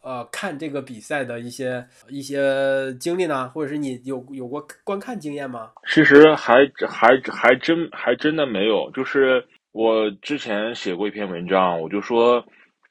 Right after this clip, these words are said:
Speaker 2: 我以前对比赛这个事儿一直不是很感兴趣。以前在南山练活的时候呢，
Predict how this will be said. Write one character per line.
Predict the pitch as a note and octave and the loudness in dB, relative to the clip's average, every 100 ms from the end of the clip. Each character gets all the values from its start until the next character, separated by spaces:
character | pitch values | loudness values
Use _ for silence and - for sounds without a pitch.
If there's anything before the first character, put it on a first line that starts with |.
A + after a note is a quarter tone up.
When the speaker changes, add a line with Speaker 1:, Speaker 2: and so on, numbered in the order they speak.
| _ _ _ _ | _ _ _ _
Speaker 2:
我 | F#2 | -2
以 | B2+ G#2 | -2 0
前 | G2 G2 G#2 | -2 -2 -2
对 | B2 | -4
比 | F#2+ E2 | -6 -4
赛 | A#2+ G#2+ | 0 2
这 | G2 | 0
个 | F#2 | -2
事 | G#2 | -4
儿 | G2+ | -4
一 | |
直 | F#2+ | -6
不 | F#2 F#2 | -6 -6
是 | F#2 | -4
很 | F#2+ | -4
感 | E2+ D2 | -4 -6
兴 | F#2+ F2 | -6 -6
趣。 | D2+ - - - - - | -8 -10 -12 -18 -20 -8
以 | F2 F#2+ | -2 -2
前 | F#2+ F2+ G2+ | 2 4 8
在 | A2+ | 8
南 | F#2 F2+ | 8 2
山 | G2+ A2 A2+ A2+ A2 G#2+ | 2 4 6 4 -2 -2
练 | A#2+ G#2 | -2 -2
活 | F2+ F2 | -2 -4
的 | G#2+ | -2
时 | - | -2
候 | F2+ | -2
呢， | E2+ | -6